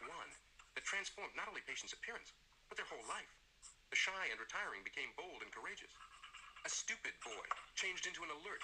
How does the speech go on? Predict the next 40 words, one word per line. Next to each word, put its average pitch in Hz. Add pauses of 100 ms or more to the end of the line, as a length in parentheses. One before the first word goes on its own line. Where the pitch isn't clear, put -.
(100)
bright 175
youngster - (240)
who 156
went 170
on 165
to 160
become 165
an 143
executive 147
with -
a -
prominent 156
firm. - (560)
A -
salesman 160
who 127
had -
lost 143
his 139
touch 147
and 120
his -
faith 160
in 147
himself 175 (400)
became 165
a 156
model 185
of -
self-confidence. - (560)
And 175
perhaps 214
the 294
most 247
startling 156
of 160
all 135 (400)
was 156
the 151
habitual -